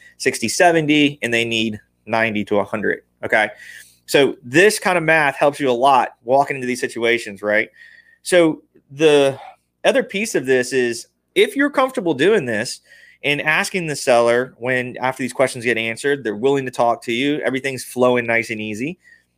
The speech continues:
then is it worth walking through the home to actually look at the home, right? This is another part that you have to be careful with. So is this a situation where, you know, I always ask the seller, "Hey, if there's any animals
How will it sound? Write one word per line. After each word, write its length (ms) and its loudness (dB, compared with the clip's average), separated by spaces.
then 420 2
is 220 4
it 160 4
worth 400 4
walking 500 2
through 200 -2
the 100 -2
home 560 -2
to 80 4
actually 200 2
look 160 6
at 60 -2
the 100 2
home, 280 -4
right? 340 2
This 120 -2
is 100 -4
another 400 4
part 340 4
that 140 -4
you 60 -8
have 180 0
to 80 -12
be 80 -2
careful 400 0
with. 300 -2
So 460 2
is 260 2
this 260 -2
a 140 2
situation 720 -2
where, 480 2
you 80 -8
know, 140 0
I 120 2
always 200 4
ask 180 0
the 60 -8
seller, 300 0
"Hey, 260 2
if 80 -2
there's 160 -6
any 260 -8
animals 380 -4